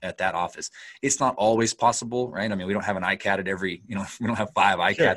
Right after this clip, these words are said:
Speaker 1: We have, we have one in Amarillo. And so, you know, if we need to get a three D x-ray or something like that, they may have to come to, to our Amarillo location. Um, but ninety percent or more of their appointments will be at, at that, at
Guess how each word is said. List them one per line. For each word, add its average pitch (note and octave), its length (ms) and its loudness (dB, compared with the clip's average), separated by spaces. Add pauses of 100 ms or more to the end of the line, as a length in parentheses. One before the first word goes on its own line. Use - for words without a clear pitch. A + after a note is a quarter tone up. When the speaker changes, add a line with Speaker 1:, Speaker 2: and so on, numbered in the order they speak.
(100)
Speaker 1:
We G#2 80 0
have, G2+ 140 -10
we A2+ 60 0
have G2+ 100 0
one A#2+ 220 4
in A2+ 80 4
Amarillo. A2 340 6
And A#2 100 0
so, G#2+ 180 0 (260)
you G#2+ 80 0
know, G2+ 60 2
if - 100 -4
we B2+ 60 2
need B2+ 80 2
to B2 60 4
get A2+ 100 4
a G#2+ 40 2
three A2+ 200 0
D G#2 120 2
x-ray G#2 300 2
or F#2+ 40 -2
something G2+ 260 -6
like F2 140 -6
that, F#2+ 260 0
they G2 80 -4
may F#2+ 80 -4
have F#2 140 -4
to - 60 -20
come F2+ 200 -10
to, E2+ 260 -6
to - 120 -12
our E2+ 100 -4
Amarillo E2+ 360 -4
location. F2 520 -8 (520)
Um, F2 460 -6 (100)
but G#2+ 200 -4
ninety A#2 340 2
percent A2 420 -2
or F#2+ 80 -2
more F#2 260 -2
of F#2 60 -4
their F2 200 -6 (100)
appointments F#2+ 420 -8
will F2 80 -8
be E2+ 380 -12 (460)
at, G2 200 0 (120)
at F#2+ 240 -2
that, F2+ 240 -2 (180)
at G#2 200 -4